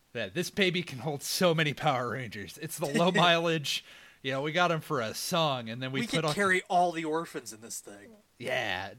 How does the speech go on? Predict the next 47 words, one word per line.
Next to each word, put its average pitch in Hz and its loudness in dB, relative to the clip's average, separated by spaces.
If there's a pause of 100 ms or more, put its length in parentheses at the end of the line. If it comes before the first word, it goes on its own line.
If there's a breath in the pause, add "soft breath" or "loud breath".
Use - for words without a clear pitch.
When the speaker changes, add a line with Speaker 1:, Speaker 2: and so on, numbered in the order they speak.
(120)
Speaker 1:
Well, 175 0
except 151 -6
it's 143 -10
like 135 -4
a 131 -6
single 135 -6
seat. 127 -10 (240)
Like, 160 -6
you 165 -4
look 175 -2
in 180 -2
the 127 -2
inside, 135 -2
and 113 -8
Speaker 2:
Well, 285 -4
Speaker 1:
it's 285 -2
Speaker 2:
and 285 -2
the 320 0
Speaker 1:
the 330 4
Speaker 2:
inside, - 2
the 349 0
Speaker 1:
fucking 165 2
Speaker 2:
cockpits 349 6
Speaker 1:
tardis. - 0
Speaker 2:
are 311 0
huge. 349 6
Speaker 1:
Yeah, 190 4 (180)
it's 254 -6
the - -4
tardis 160 -2
in 165 -6
the 151 0
inside, 147 -2
but 160 -8
they 180 2
look 185 -2
Speaker 2:
It, 233 0
Speaker 1:
like 180 2
normal 160 4
Speaker 2:
oh. - -14
Speaker 1:
fucking 160 2
cars. 143 0
It's 185 -10
the 180 -6
Speaker 2:
Yeah, 185 0 (340)
it 208 -10
doesn't, 254 -8